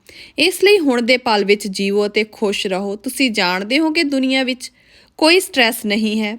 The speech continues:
ਪਰ ਕੁਝ ਅਜਿਹੇ ਲੋਕ ਹਨ ਜੋ ਸਿਰਫ ਸਟ੍ਰੈਸਫੁਲ ਥਾਟਸ ਦੇ ਬਾਰੇ ਵਿੱਚ ਸੋਚਦੇ ਹਨ। ਤੁਹਾਡੇ ਖਿਆਲਾਂ ਤੋਂ ਤੁਹਾਨੂੰ ਸਟ੍ਰੈਸ ਹੁੰਦਾ ਹੈ, ਦੁਨੀਆ ਤੋਂ ਨਹੀਂ।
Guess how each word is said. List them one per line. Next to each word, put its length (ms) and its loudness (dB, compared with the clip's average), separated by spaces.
ਪਰ 160 0
ਕੁਝ 360 -2
ਅਜਿਹੇ 360 0
ਲੋਕ 320 2
ਹਨ 220 -4
ਜੋ 160 0
ਸਿਰਫ 280 -4
ਸਟ੍ਰੈਸਫੁਲ 680 -4
ਥਾਟਸ 380 -6
ਦੇ 100 0
ਬਾਰੇ 320 -4
ਵਿੱਚ 160 -2
ਸੋਚਦੇ 440 -6
ਹਨ। 220 -12
ਤੁਹਾਡੇ 480 2
ਖਿਆਲਾਂ 480 2
ਤੋਂ 140 -2
ਤੁਹਾਨੂੰ 400 -2
ਸਟ੍ਰੈਸ 420 -2
ਹੁੰਦਾ 340 -2
ਹੈ, 220 -6
ਦੁਨੀਆ 400 6
ਤੋਂ 180 2
ਨਹੀਂ। 340 -2